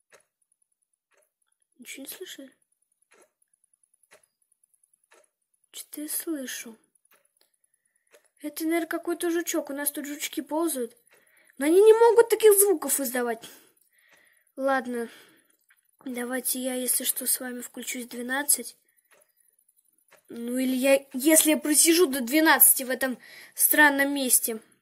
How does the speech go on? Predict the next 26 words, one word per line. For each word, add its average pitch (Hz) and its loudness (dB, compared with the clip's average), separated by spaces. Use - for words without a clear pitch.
Да 254 -2
домик 330 0
нормальный, 262 -4
в 226 -12
домике 277 -8
ничего 262 -14
нет. 262 -18
Ну 233 -6
да, 233 0
что 277 -4
в 262 -6
м-, 262 -4
доме 269 -2
может 247 -6
шевелиться, 254 -6
может, 240 -12
часы? 311 0
Не, 269 -6
ну 240 -6
это 247 -4
я 262 -2
отрисую, 262 -2
потому 240 -10
что - -6
вот 226 -8
эти 214 -12